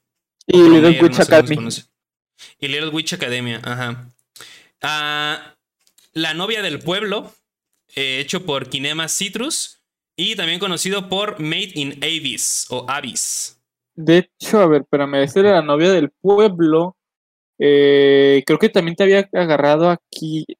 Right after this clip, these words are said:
Speaker 1: de quién era. No, no, no, aquí no puse. Ah, de-, tengo un dato curioso, ahorita lo cuento, pero ahorita.
Speaker 2: Dale. Eh, el, ¿qué es? ¿El noveno?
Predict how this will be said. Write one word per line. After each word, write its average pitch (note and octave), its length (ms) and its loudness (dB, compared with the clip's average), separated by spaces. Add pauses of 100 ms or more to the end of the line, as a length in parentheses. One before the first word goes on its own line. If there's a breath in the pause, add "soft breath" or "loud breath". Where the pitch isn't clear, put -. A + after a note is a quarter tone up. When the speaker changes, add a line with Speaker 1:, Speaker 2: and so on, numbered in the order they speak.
(180)
Speaker 1:
de C#3+ 280 -2
quién D3 360 -8
era. D3 140 -6
No, C#3 220 -4
no, C3 180 -16 (140)
no, C#3 180 -14
aquí C#3 200 -10
no C#3 100 -12
puse. D3 300 -8 (240)
Ah, A3+ 200 8
de-, A3+ 140 -2
tengo A#3+ 180 0
un C4 60 -2
dato C4 180 2
curioso, G3 300 2
ahorita D3 240 4
lo E3+ 80 6
cuento, C3 300 0
pero - 140 -4 (220)
ahorita. D3+ 260 -2
Speaker 2:
Dale. B2 340 -8 (600 loud breath)
Eh, D#3 520 -6
el, D#3+ 720 -4
¿qué G3+ 140 -6
es? - 560 -10 (340)
¿El D3+ 240 -6
noveno? E3 580 -6